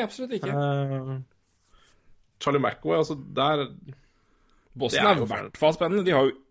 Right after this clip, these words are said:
Speaker 1: ikke cap space, sånn det ser ut som.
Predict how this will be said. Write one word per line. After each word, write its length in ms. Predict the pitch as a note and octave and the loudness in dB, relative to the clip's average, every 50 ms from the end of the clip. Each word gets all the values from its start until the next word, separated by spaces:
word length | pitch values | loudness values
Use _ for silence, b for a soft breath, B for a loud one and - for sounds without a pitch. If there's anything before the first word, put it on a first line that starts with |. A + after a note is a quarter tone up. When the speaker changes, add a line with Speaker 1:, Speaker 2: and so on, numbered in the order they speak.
| - | -6
Speaker 1:
ikke 420 | - C3 B2 - - _ - - - | -4 -4 -4 -6 -12 _ -10 -10 -8
cap 200 | - G#2+ G2+ - | -6 -8 -8 -8
space, 640 | - - C#3 C#3+ C#3+ - - - - - - - - - - - - - - - - | -6 -2 -2 -2 -2 -4 -8 -10 -12 -12 -12 -12 -14 -16 -18 -16 -16 -16 -16 -16 -12
sånn 220 | - - C#3 C3+ | -6 -4 -4 -2
det 80 | C#3+ C#3 | -2 -2
ser 140 | C#3+ C#3 C3+ D3+ | -2 -2 -2 -2
ut 60 | - | -4
som. 80 | A#3 | -8